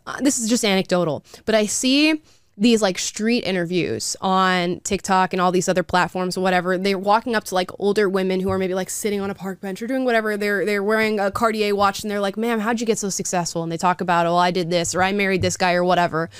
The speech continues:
"What's your advice to other women in their twenties?" And they're like,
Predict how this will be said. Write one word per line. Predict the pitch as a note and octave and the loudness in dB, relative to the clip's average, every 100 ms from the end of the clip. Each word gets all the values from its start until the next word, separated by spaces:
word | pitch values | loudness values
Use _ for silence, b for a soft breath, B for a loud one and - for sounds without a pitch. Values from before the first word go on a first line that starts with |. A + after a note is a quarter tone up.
| B B | B B
"What's | A3 B3 | 0 2
your | C#4+ | 2
advice | A#3+ G#3 G3+ - | 4 4 0 0
to | F3+ | 0
other | E3+ F#3 | 2 2
women | F#3 F3+ | 2 0
in | E3+ | 0
their | E3 | -2
twenties?" | D#3+ E3+ D#3+ D#3+ D#3 - B B B | -4 -4 -4 -6 -8 -10 B B B
And | G3 | -2
they're | F#3+ F#3 | -2 0
like, | F#3+ F#3 - | 2 0 -4